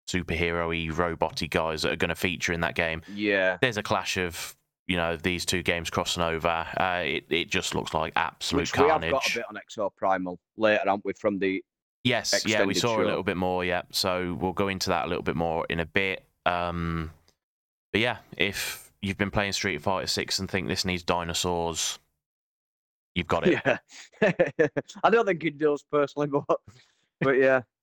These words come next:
Speaker 2: it is. <laughs> I, I don't know, but that's it. If weird crossovers are your thing, it, it's perfect for
Speaker 1: Yeah,
Speaker 2: it,
Speaker 1: I think 'cause Jeff, uh, Jeff Keighley was, um, he sort of acknowledged that, didn't he? And later on, he even said, you know, "We've got another weird crossover here."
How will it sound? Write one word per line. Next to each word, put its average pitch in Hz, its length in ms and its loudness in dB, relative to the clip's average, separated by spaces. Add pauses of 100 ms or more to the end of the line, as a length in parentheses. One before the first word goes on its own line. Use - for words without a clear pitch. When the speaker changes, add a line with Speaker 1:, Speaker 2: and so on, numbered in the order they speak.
Speaker 2:
it 135 140 -2
is. 139 240 0
<laughs> - 840 -8
I, 123 140 4 (260)
I 135 60 2
don't 127 180 2
know, 123 200 4
but 151 240 4
that's 170 380 -2
it. 135 140 -8
If 127 140 -6
weird 139 340 -2
crossovers 110 540 0
are 110 40 2
your 104 140 2
thing, 104 300 2
it, 95 160 0
it's 104 240 -4
perfect 110 320 2
for 104 40 2
Speaker 1:
Yeah, 95 280 2
Speaker 2:
it, 98 40 0
Speaker 1:
I 120 100 2
think 127 300 -2
'cause 107 200 0
Jeff, 123 340 -2
uh, 110 300 2
Jeff - 260 -2
Keighley 110 380 0
was, - 680 -2
um, 92 640 0 (960)
he 107 120 2
sort 95 400 0
of - 160 -10
acknowledged 104 440 0
that, 82 120 0
didn't 98 180 0
he? 90 120 2
And 90 120 0
later 90 340 0
on, 92 120 -2
he 87 140 -2
even 87 160 -2
said, 90 380 -2
you 90 80 -2
know, 87 180 0
"We've 87 140 -4
got 82 180 2
another 90 220 0
weird 87 260 0
crossover 82 560 0
here." 85 380 -2